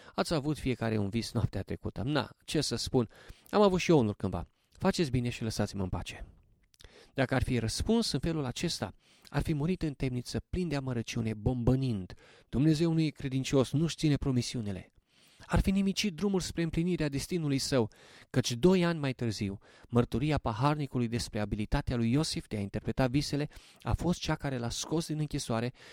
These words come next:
pentru a tâlcui visul faraonului. În urma acelui episod, Iosif a fost scos din întunecimea temniței pentru a ajunge mai mare peste tot Egiptul după faraon, iar mai apoi, după alți nouă ani, și-a văzut frații plecându-se efectiv înaintea lui,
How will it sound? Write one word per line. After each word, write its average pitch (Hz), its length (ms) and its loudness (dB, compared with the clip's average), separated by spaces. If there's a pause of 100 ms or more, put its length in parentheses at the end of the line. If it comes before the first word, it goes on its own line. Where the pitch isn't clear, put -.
(120)
pentru 147 260 -2
a 135 40 2
tâlcui 135 600 0
visul 131 320 -2
faraonului. 104 680 -2 (280)
În 143 160 4
urma 208 200 6
acelui 165 340 2
episod, 131 440 -2 (380)
Iosif 160 460 2 (160)
a - 100 -6
fost - 260 0
scos - 380 0
din 120 220 -2
întunecimea 110 640 -4
temniței 131 560 -2 (380)
pentru 143 240 0
a 131 60 4
ajunge 156 340 0
mai 135 160 0
mare 160 360 -2
peste 113 420 -2
tot 156 220 0
Egiptul 123 580 0
după 160 260 2
faraon, 113 500 0 (300)
iar 139 160 2
mai 151 180 4
apoi, 175 300 4
după 156 180 -2
alți 156 260 0
nouă 123 220 0
ani, 123 140 -2 (340)
și-a - 180 0
văzut 165 240 2
frații 165 340 0
plecându-se 160 640 -2
efectiv 139 480 -2
înaintea 135 420 -2
lui, 120 200 0